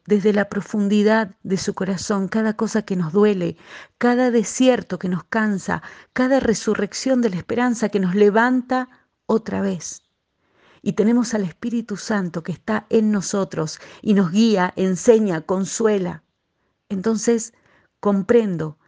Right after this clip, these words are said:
que mientras el péndulo de la vida va y viene, jamás estamos solos. Que nunca ese péndulo nos empujará más allá de sus planes y propósitos, y podemos estar seguros de eso hoy.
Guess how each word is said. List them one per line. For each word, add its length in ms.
que 140
mientras 580
el 220
péndulo 580
de 140
la 160
vida 420
va 220
y 80
viene, 480
jamás 760
estamos 440
solos. 520
Que 140
nunca 540
ese 280
péndulo 720
nos 200
empujará 540
más 240
allá 320
de 100
sus 200
planes 500
y 40
propósitos, 880
y 100
podemos 600
estar 440
seguros 680
de 280
eso 380
hoy. 320